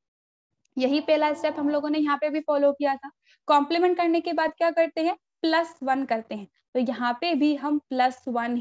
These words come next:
ही करेंगे। तो अब अगर मैंने यहाँ पे प्लस वन किया है तो one plus zero becomes one, फिर ये zero, zero, one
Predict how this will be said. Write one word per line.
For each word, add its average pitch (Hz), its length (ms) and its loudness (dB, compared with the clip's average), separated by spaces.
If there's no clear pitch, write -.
ही 254 160 0
करेंगे। 208 440 -4
तो 269 60 0
अब 269 280 -2
अगर 349 260 0
मैंने 320 220 0
यहाँ 302 320 0
पे 302 100 -2
प्लस 269 440 -4
वन 254 160 -2
किया 240 260 -4
है 240 200 -4
तो 247 180 -4
one 254 260 0
plus 285 280 -2
zero 285 320 0
becomes 220 480 -6
one, 247 220 -2
फिर 285 100 0
ये 285 200 0
zero, 269 420 0
zero, 262 380 -2
one 247 340 -2